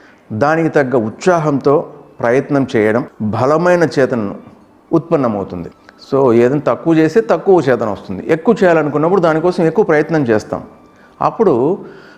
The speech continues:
నీకు బలమైన చేతన ఉత్పన్నమవుతుంది, ఆ భావన ఉత్పన్నమవుతుంది. So, కొంతమంది దానకర్తలు ఏంటంటే, గొప్ప దానాన్ని కూడా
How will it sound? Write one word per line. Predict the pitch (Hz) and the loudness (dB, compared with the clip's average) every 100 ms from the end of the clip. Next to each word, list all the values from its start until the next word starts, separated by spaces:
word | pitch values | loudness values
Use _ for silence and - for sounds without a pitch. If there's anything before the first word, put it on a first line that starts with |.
| - | -2
నీకు | 147 196 185 143 | 0 2 2 0
బలమైన | 135 113 123 165 190 196 | -2 -2 0 2 2 2
చేతన | 180 156 151 | 2 0 2
ఉత్పన్నమవుతుంది, | 180 151 151 151 127 113 104 85 - | 0 0 0 0 0 -2 -4 -6 -2
ఆ | 104 | -4
భావన | - 110 120 147 | -2 -2 0 0
ఉత్పన్నమవుతుంది. | 120 - 117 110 98 95 80 - - - - | -2 -2 -4 -2 -4 -4 -6 -10 -20 -12 -4
So, | 190 | 0
కొంతమంది | 170 170 175 180 180 | 0 0 0 2 2
దానకర్తలు | 135 127 151 156 143 123 | 2 0 0 -2 0 0
ఏంటంటే, | 113 104 107 196 - - - | 0 -2 -2 -4 -6 -18 -10
గొప్ప | 123 139 160 175 | -2 0 0 0
దానాన్ని | 190 165 156 147 | 0 2 2 2
కూడా | 131 135 117 113 | 2 2 2 0